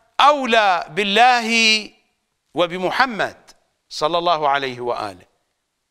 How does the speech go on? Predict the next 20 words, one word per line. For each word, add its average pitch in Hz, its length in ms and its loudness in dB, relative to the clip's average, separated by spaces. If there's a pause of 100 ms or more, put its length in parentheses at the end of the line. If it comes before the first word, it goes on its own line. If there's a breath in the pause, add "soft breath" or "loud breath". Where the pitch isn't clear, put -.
(500 loud breath)
فمن 240 340 0
حاجني 254 1080 0 (520)
في 214 220 0
آدم 233 680 2 (400 soft breath)
فأنا 214 600 0
أولى 220 460 0
الناس 190 440 -2
بآدم، 151 680 -4 (1900)
ومن 147 280 -2
حاجني 202 600 -2
في 196 220 -2
نوح 202 560 -2 (800 soft breath)
فأنا 196 460 0
أولى 220 340 0
الناس 190 380 -2
بنوح، 156 680 -6 (1200 soft breath)
ومن 170 280 0
حاجني 208 640 0
في 196 320 0
إبراهيم 202 880 2